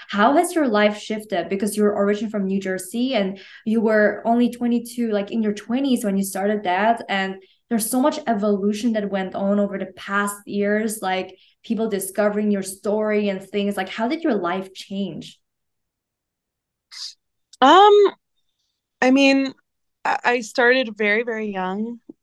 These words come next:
Speaker 2: um, with a lot to learn, um, and a team to build.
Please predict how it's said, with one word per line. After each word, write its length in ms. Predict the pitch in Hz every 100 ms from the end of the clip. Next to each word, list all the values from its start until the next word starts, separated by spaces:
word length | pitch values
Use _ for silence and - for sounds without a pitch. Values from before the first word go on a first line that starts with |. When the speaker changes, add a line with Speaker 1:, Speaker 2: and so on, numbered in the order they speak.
| -
Speaker 2:
um, 480 | 208 202 196 190 190 -
with 160 | 196
a 60 | 196
lot 340 | 185 180 -
to 120 | - 190
learn, 640 | 190 185 190 202 214 220 - _ -
um, 400 | 190 190 185 208
and 160 | 202 185
a 60 | 180
team 320 | - 185 180
to 120 | 190
build. 540 | 185 175 202 214 214